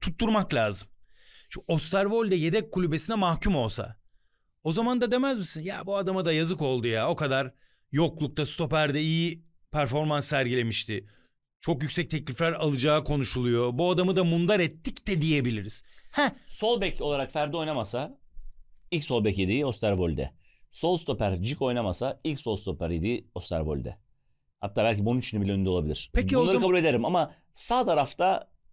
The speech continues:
Speaker 2: ben Mert Müldür'le başlamayı o saha yokken
Speaker 1: Peki o zaman
Speaker 2: öncelik
Speaker 1: ben
Speaker 2: yaparım.
Speaker 1: sa-, sana ikisinin de olacağı bir senaryoyu söyleyeyim.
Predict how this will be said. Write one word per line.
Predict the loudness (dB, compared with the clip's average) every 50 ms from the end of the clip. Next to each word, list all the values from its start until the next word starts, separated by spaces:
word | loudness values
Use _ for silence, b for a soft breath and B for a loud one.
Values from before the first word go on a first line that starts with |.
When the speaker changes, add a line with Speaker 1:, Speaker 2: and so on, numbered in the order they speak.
| _ _ _ _ _ _ _ _ _ _ _ -4
Speaker 2:
ben | -2 -2 0 0
Mert | 0 0 0 0 0
Müldür'le | -2 -2 0 0 0 -2 -4 -6 -10 _ _ _ _ _ _ _ _ _ _ _ -4 -2 0
başlamayı | 2 2 0 0 -2 -2 0 0 0 -2 -2 -4 -8 _ _ _ _ _ _ _ _ _ _ _ _
o | -4 -2
saha | 0 2 2 2
yokken | 2 0 -2 -2 -2 -4 -4 -4 -6 -10 _ _ _ _ _ _ _ _ _ _ _ _ _ _ _ _ _ _ _ _ _ _ _ _ -2
Speaker 1:
Peki | -2 -2 -2 0 0
o | 2
zaman | 2 2 2
Speaker 2:
öncelik | 2 2 2 2
Speaker 1:
ben | 2 2
Speaker 2:
yaparım. | 2 -2 -4 -6 -6
Speaker 1:
sa-, | -8
sana | -6 -4 -2 -2 -2 -2 -2 -4 -6 -12 _ _ _ -14
ikisinin | -8 -4 -2 0 0 2 2 2 2 2
de | 2
olacağı | 2 2 0 0 2 2 4 4 4 2
bir | 0 -2
senaryoyu | -2 -2 -2 0 0 0 2 0 0 0 0 0 -2
söyleyeyim. | -2 -4 -4 -2 -2 -2 -4 -4 -4 -6 -8